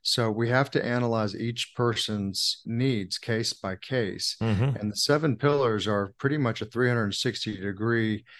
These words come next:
Speaker 1: paradigm. I, and I, I, you know, people ask me, "Well, is it, you know, is this for everyone?" I think it fits for everyone, no matter whether you're eighty or twenty,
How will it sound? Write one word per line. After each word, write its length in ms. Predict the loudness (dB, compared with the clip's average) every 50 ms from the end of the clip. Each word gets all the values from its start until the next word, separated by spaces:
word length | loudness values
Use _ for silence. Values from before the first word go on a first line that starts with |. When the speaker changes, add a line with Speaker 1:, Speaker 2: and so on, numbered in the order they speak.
| -20 -20 -12 -4
Speaker 1:
paradigm. 800 | 0 2 4 6 6 4 2 0 -2 -4 -4 -8 -10 -12 -14 -16 _ -12
I, 120 | -10 -10 -10 -8
and 420 | -4 -2 0 0 0 0 -2 -4 -4
I, 640 | -8 -10 -10 -10 -10 -10 -10 -8 -8 -6 -4 -4 -4
I, 20 | -4
you 140 | -2 -2 -2
know, 100 | -2 -2
people 320 | 0 0 0 2 4 4
ask 240 | 4 4 4 2 0
me, 60 | -2
"Well, 280 | -2 -2 0 0 0 -2
is 260 | -2 -4 -6 -4 -4 -4
it, 80 | -4 -4
you 120 | -4 -2
know, 100 | -2 -2
is 80 | -2 -2
this 120 | -4 -4
for 200 | -4 -2 -2 0
everyone?" 520 | 0 0 0 0 0 0 0 0 0 -2 -4 -8 -16 -14 -6 -2
I 100 | -2 0
think 240 | 2 2 2 2 0
it 160 | -2 -4 -6
fits 380 | -6 -2 -2 -2 0 -2 -4 -6
for 320 | -4 -4 -2 0 2 2
everyone, 400 | 2 2 2 0 0 -2 -2 -2
no 80 | -2 0
matter 280 | 0 0 0 0 0
whether 260 | 0 0 -2 -2 -2 -4
you're 180 | -4 -4 -4 -4 -4
eighty 400 | -2 -2 0 0 -2 -4 -4 -6
or 140 | -6 -8 -8
twenty, 500 | -6 -4 -2 -2 0 0 -2 -4 -6